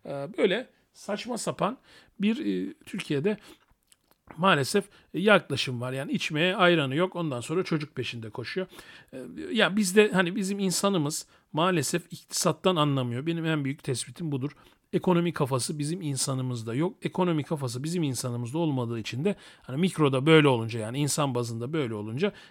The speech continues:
e, makroda da ekonomi doğal olarak gelişmiyor, sürünüyor. Yani bi-, bu benim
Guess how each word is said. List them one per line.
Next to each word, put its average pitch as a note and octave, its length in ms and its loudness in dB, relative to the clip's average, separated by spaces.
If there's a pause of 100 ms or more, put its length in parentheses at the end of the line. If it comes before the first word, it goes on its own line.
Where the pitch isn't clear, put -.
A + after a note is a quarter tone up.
(100)
e, F#3+ 40 -12
makroda B2+ 500 2
da F#3 160 0
ekonomi C#3+ 460 -4 (280)
doğal D#3 180 2
olarak F3 320 -2
gelişmiyor, D#3+ 540 2 (220)
sürünüyor. D#3+ 520 8 (460)
Yani - 320 -4
bi-, - 120 -8 (220)
bu A3 200 -4
benim F3+ 300 0